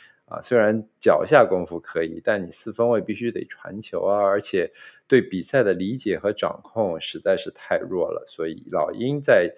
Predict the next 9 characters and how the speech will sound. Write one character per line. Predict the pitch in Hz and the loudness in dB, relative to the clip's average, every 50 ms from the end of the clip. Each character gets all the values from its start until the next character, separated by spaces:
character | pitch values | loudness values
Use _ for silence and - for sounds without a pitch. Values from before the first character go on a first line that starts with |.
| - - - _ _ | -14 -20 -20 _ _
季 | _ - - 131 120 | _ -4 4 4 4
后 | 113 123 123 110 95 | 6 8 6 6 6
赛 | - 117 104 92 | 6 4 4 4
这 | 85 - | 2 0
种 | 98 85 82 80 | -4 -4 -4 2
关 | - 117 110 110 117 110 | 2 4 4 4 2 0
键 | - 117 95 87 82 | 0 -2 -2 -2 -2
战 | - 110 98 87 85 85 | 0 0 0 0 0 -4
役， | 87 87 82 78 82 - | -6 -6 -6 -6 -8 -10